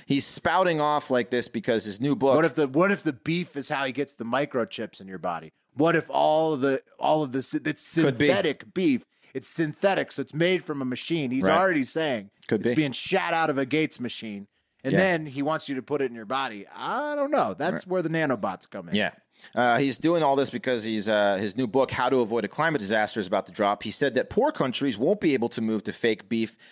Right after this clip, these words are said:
Speaker 1: but, quote, "We'll have to use animal genetics to dramatically raise the amount of beef per emissions for them," A K A freak cows that won't fart as much for the poor. Um, and, uh,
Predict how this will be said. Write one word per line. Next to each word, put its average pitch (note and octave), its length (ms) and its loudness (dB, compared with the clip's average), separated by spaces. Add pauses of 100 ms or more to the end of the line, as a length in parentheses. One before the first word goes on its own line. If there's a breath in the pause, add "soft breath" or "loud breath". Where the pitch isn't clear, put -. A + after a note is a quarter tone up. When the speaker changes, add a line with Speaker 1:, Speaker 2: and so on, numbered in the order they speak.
(160 loud breath)
Speaker 1:
but, A#2 220 2
quote, B2+ 360 2 (220 loud breath)
"We'll C3+ 280 0
have F#3+ 360 -2
to D3 140 -2
use D3+ 380 0
animal A#3 500 0
genetics E3 600 0
to A#2+ 120 -4
dramatically D#3+ 720 -2
raise C3 340 -2
the C#3+ 120 -4
amount A#2+ 320 0
of G#2+ 180 -4
beef A#2 340 -4
per B2 220 2
emissions D3+ 680 0 (200 soft breath)
for A2+ 240 2
them," F#2 260 0
A B2+ 140 2
K B2 300 2
A - 40 0
freak - 320 -2
cows B2+ 480 2 (160 loud breath)
that A2 100 -2
won't A2+ 200 0
fart B2+ 240 2
as G2+ 100 0
much G#2+ 240 0
for - 80 -4
the G2 80 -4
poor. A2+ 460 2 (280 loud breath)
Um, G#2 480 2
and, G#2 380 0
uh, G2 220 2